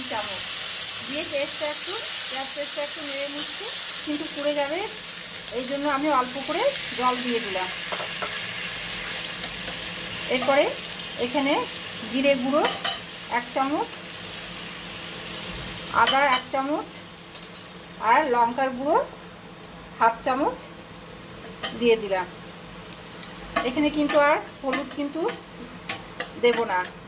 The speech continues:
যেহেতু এখানে দই বেগুন হচ্ছে তাই হলুদ দেব না। নুন দিয়ে দিচ্ছি, লবণ দিয়ে দিলাম এক চামচ, দিয়ে ভালো করে একটু মশলাটা কষে নেব। টমেটো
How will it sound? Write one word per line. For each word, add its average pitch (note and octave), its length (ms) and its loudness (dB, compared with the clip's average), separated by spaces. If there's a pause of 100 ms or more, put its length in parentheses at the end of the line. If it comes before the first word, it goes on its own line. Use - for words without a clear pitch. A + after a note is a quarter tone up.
(120)
যেহেতু C#4 260 0 (100)
এখানে D4 240 4 (140)
দই B3+ 160 10 (100)
বেগুন C4+ 240 2 (100)
হচ্ছে C4 280 2 (540)
তাই B3 220 4
হলুদ A#3+ 300 4
দেব A3 180 6
না। G#3+ 40 0 (100)
নুন B3+ 220 0
দিয়ে C#4+ 180 0
দিচ্ছি, C#4+ 280 -4
লবণ B3 300 4
দিয়ে C#4 160 0
দিলাম D#4+ 220 4 (1080)
এক B3 160 0
চামচ, D4 300 4 (680)
দিয়ে B3+ 140 4 (100)
ভালো B3+ 200 4
করে C#4 200 4
একটু C4 160 -6 (100)
মশলাটা C4+ 440 4 (420)
কষে A#3+ 320 4
নেব। F3+ 160 -2 (2750)
টমেটো C4+ 360 4